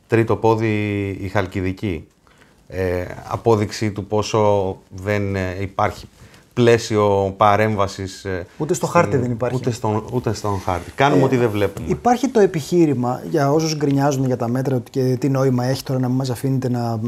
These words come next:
Speaker 2: περπατήσουμε το σκύλο μας για κατούριμα, ας πούμε, μετά τις, ε, δωδεκάμιση. Υπάρχει το επιχείρημα ότι, ναι, αλλά αυτό συμβαίνει στο εξωτερικό.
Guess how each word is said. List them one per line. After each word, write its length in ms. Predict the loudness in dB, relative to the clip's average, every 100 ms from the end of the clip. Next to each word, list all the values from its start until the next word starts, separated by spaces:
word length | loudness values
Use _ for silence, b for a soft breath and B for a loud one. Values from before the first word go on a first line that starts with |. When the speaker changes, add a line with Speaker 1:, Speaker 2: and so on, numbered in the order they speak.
| -6
Speaker 2:
περπατήσουμε 520 | -6 -4 -4 -2 -2
το 260 | -2 -2 -2
σκύλο 260 | -2 0 0
μας 160 | 0 0
για 300 | -2 -2 -2
κατούριμα, 460 | -2 0 0 0
ας 100 | -4
πούμε, 140 | -2 -2
μετά 220 | 0 -2
τις, 200 | -2 -6
ε, 300 | -4 -2 -2
δωδεκάμιση. 640 | -2 -4 -2 -2 0 -2 -6 B B B
Υπάρχει 260 | 2 2
το 60 | 2
επιχείρημα 380 | 0 0 0 0
ότι, 200 | -2 -4
ναι, 140 | 0 2
αλλά 80 |
αυτό 160 | 2 0
συμβαίνει 320 | 0 0 0
στο 280 | 2 2 2
εξωτερικό. 640 | -2 -2 0 0 -2 -4